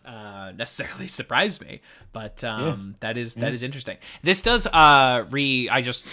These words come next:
Speaker 1: uh, re-looked at the, the pages you have read, and I was like, "Why is, why is Caleb's name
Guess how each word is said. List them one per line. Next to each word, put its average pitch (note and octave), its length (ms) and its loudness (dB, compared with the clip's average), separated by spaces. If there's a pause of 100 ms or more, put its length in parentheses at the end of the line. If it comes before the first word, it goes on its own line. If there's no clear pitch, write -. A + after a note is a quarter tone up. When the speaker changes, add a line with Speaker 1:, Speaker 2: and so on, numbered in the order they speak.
Speaker 1:
uh, A#2 220 -4
re-looked B2 380 -4
at A#2 120 -10
the, G#2+ 320 -10
the G#2+ 160 -6
pages A2+ 460 -4
you A2 80 -8
have A2 200 -6
read, A2 240 -6
and A#2+ 100 -12
I A#2+ 60 -6
was C3+ 140 -8
like, C3 240 -6
"Why C#3+ 140 -12
is, - 340 -8 (320)
why C#4 100 -10
is A4 120 -8
Caleb's C4 440 -8
name D3 220 -6